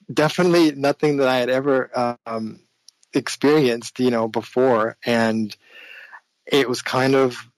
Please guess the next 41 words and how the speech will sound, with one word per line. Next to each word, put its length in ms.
it 80
was 140
kind 180
of 80
shocking, 540
to 100
be 140
<laughs> 80
honest. 300
And 100
I 60
was 140
like, 120
you 120
know, 120
"What 160
is 220
this?" 260
But 300
it, 140
I 100
also 240
remember, 320
like, 300
you 100
know, 180
it 60
would 180
die 200
down. 400
It 80
would, 140
like, 160
it 80
would 160
dissolve, 480
like, 220
the 100
experience. 640
And 140
then 260